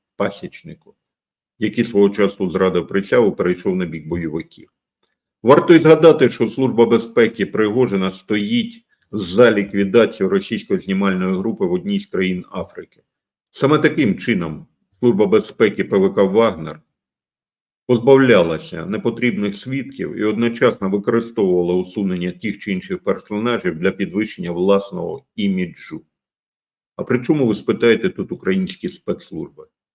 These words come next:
А українські спецслужби не мають до цього ніякого відношення. Примітно, що навіть,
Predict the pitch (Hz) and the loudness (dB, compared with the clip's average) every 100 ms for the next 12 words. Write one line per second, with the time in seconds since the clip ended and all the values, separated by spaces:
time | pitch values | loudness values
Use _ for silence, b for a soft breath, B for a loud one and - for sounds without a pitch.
0 | _ _ _ _ _ _ _ _ _ _ | _ _ _ _ _ _ _ _ _ _
1 | _ _ _ _ 104 98 123 127 127 117 | _ _ _ _ -8 -4 0 0 -2 -8
2 | - 113 - 123 107 107 107 110 92 82 | -2 -2 0 -2 0 -2 -2 -2 -4 -2
3 | 87 - 95 87 87 87 87 82 85 76 | -4 -2 -2 0 -2 -2 -2 -6 -6 -8
4 | 80 82 - - _ _ _ _ _ - | -14 -14 -20 -20 _ _ _ _ _ -2
5 | 104 131 131 123 110 - 113 120 113 104 | 2 2 2 0 0 0 0 2 2 -2
6 | - | -6